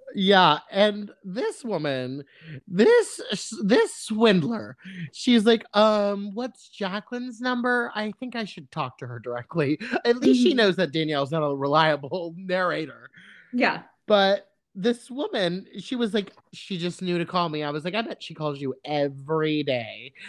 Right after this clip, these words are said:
Speaker 1: Uh,
Speaker 2: Absolutely.
Speaker 1: yeah, who do you think? She's the one that keeps her from paying Posh tab. She's gotta pay
Speaker 2: <laughs> Yes.
Speaker 1: Sari's tab first.
Speaker 2: Exactly.
Speaker 1: So
Speaker 2: Sorry.
Speaker 1: so then we get this great scene of Tree telling Joe what happened.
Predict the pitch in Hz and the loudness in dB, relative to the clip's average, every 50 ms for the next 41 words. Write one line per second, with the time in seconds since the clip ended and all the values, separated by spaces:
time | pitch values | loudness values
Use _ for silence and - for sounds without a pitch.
0 | - 175 - 339 311 311 302 - - 269 285 - 247 233 214 202 196 196 196 190 | -8 -2 2 6 6 8 8 8 6 4 0 0 0 0 0 0 0 0 0 0
1 | 180 170 151 160 175 170 165 160 170 175 - - - - - 208 214 196 - - | -2 -2 -4 -4 -6 -6 -6 -6 -8 -10 -14 -18 -18 -6 -2 0 0 0 2 4
2 | 185 240 262 262 247 254 254 - - 254 233 214 - - 208 - - - 277 302 | 6 6 6 6 6 6 6 6 6 4 4 2 0 -4 -8 -4 0 4 6 6
3 | 359 277 - - 202 170 156 147 139 135 135 143 175 180 170 _ _ _ _ - | 6 6 4 2 4 4 6 4 4 4 0 -2 -4 -6 -10 _ _ _ _ -20
4 | 180 131 - 170 196 190 185 - - 220 214 - - - 240 269 311 - - 247 | -20 -6 0 2 2 2 2 0 -4 -2 -2 -4 -4 -2 -2 0 0 0 0 0
5 | 202 175 180 202 185 180 180 185 196 185 - 233 302 440 427 - 160 147 - - | -2 0 0 0 0 0 0 -2 -4 -4 -2 -2 -2 0 -2 -2 -4 -4 -8 -12
6 | - - - 202 165 135 123 120 131 - 277 359 277 247 220 247 254 247 220 539 | -12 -6 -2 -2 -2 -2 -2 -6 -6 -4 -2 0 0 -2 -2 -4 -6 0 2 4
7 | 571 508 453 440 427 - 269 277 302 330 370 349 226 180 160 165 - - 151 143 | 4 4 2 0 0 0 0 0 0 0 0 0 0 -2 -2 -4 -6 -6 -2 0
8 | 143 135 127 131 466 453 381 508 - 523 480 480 480 480 - 359 330 247 214 220 | 0 0 0 -2 -6 -8 -6 -6 -4 -4 -2 -2 -2 -4 -6 -6 -4 -4 -4 -4
9 | 214 214 220 202 196 185 - 262 254 262 262 262 269 269 269 262 254 226 226 226 | -6 -8 -12 -16 -16 -8 -4 -2 0 2 2 4 2 2 2 2 2 2 2 2
10 | 220 220 220 220 226 220 220 220 - - - 214 202 190 190 190 185 190 202 - | 2 2 2 2 0 -2 -6 -12 -6 2 4 6 8 8 8 8 8 6 6 2
11 | - 175 156 196 196 196 202 240 233 294 277 277 233 214 - - - 156 151 160 | 0 2 4 6 6 6 6 4 4 4 4 4 2 0 0 -2 -6 0 2 4
12 | 156 147 156 160 - - - - 180 160 139 135 127 120 117 123 _ - 156 143 | 4 4 2 0 -4 -6 -4 -2 0 0 0 0 -2 -2 -4 -6 _ -2 -2 -2
13 | 139 - - - 190 185 175 180 175 - 175 156 151 143 131 131 120 - 147 131 | -2 -4 -6 -2 2 2 2 2 2 2 2 2 2 0 -2 -4 -2 0 2 2
14 | 127 123 123 120 - - 123 135 104 107 - - 110 107 104 107 127 _ | 2 2 0 -4 -8 -10 -16 -16 -16 -16 -16 -18 -18 -18 -20 -20 -20 _